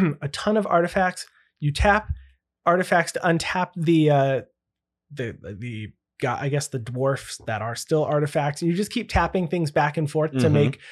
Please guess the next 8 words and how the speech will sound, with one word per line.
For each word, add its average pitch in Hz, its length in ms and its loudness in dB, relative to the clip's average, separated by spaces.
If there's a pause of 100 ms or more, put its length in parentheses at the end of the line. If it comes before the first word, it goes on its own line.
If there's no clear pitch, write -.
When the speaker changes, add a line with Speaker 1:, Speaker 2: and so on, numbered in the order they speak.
(260)
Speaker 1:
essentially 156 560 0
infinite, 156 640 0 (500)
uh, 131 220 2 (280)
treasures. 185 560 0 (340)
And 180 140 6
then 170 320 4 (580)
you 170 160 0
win 156 600 4